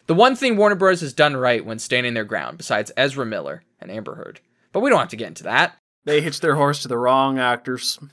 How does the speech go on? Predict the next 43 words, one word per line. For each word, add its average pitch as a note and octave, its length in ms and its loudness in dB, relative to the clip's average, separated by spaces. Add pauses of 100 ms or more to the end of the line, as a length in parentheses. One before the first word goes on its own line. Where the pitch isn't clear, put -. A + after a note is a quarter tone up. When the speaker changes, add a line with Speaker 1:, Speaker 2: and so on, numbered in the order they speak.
(120)
Speaker 1:
Mm-hmm. C#3 640 -4 (680)
They D#3 140 0
should C#3 160 -4
just D#3 200 -4
hire D3+ 360 4
me A#2 240 -4
to G#2 100 -16
do F#2+ 140 -12
The - 80 -18
Flash. - 480 -14 (400)
Speaker 2:
Sure. - 320 -8 (880)
Speaker 1:
Even C#3 180 0
though C3 160 6
I A#2 140 4
think A#2+ 180 -6
I'm A2 100 -8
too B2+ 200 -4
bulky. G2+ 440 -6 (960)
Speaker 2:
<laughs> - 20 -16 (600)
Yeah, F#3 140 2
Speaker 1:
Anyway. F#3 320 6
Speaker 2:
you F#3 60 -4
know, F3+ 100 -2
he F3 80 -2
was E3+ 140 -2
bulky C3 400 0
back A#2+ 180 0
in E3 80 4
Speaker 1:
I G#3+ 40 8
Speaker 2:
the - 20 2
Speaker 1:
could A#3+ 100 2
do, C4 60 2
Speaker 2:
seventies. A#3 200 0
Speaker 1:
oh, C4+ 140 8
I G#3+ 80 4
could A3 140 -2
do C4 80 -2
the A3+ 80 -2
guy A3+ 240 2
with A3 140 -4
the F#3+ 100 -6
tin A#3+ 240 -4
head. C#3 300 -4